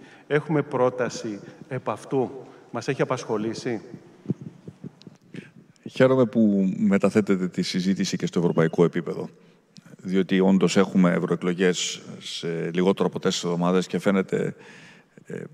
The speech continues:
Speaker 2: δεν ξέρω, εκτός από εμάς στην Νέα Δημοκρατία, κανείς να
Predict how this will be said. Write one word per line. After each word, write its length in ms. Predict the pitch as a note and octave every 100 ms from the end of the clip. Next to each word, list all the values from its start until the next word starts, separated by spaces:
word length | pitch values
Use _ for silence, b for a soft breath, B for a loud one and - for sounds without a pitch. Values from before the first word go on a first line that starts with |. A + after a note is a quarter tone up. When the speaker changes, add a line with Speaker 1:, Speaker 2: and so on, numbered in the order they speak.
| - -
Speaker 2:
δεν 140 | F#2
ξέρω, 220 | F#2 F2 - - - -
εκτός 360 | - - G2
από 420 | G#2 F#2+ F#2 - -
εμάς 200 | F#2+ G2+
στην 100 | -
Νέα 80 | G#2
Δημοκρατία, 320 | G2 G2 G#2+
κανείς 300 | G#2 G#2 G#2
να 160 | G2+